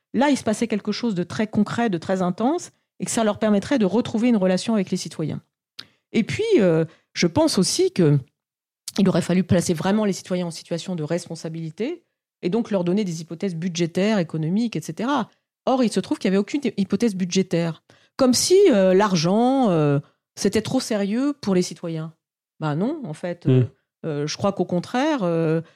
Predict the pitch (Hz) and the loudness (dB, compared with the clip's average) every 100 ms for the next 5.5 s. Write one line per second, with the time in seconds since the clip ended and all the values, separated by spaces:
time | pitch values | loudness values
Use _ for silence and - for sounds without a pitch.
0 | _ - 123 180 180 180 180 202 214 214 | _ -6 0 2 2 2 2 2 0 0
1 | 156 151 180 170 180 185 - 196 180 - | -2 0 0 0 0 -2 -2 0 0 2
2 | 196 175 156 156 151 170 160 156 160 170 | 0 0 -2 -2 -4 -4 -2 0 2 4
3 | 190 185 160 165 160 156 160 - 165 170 | 2 2 0 0 2 2 2 -2 -2 2
4 | 175 180 180 165 151 165 160 165 175 165 | 4 4 4 2 0 0 0 0 -2 -4
5 | 156 165 170 240 | -4 -4 -2 -2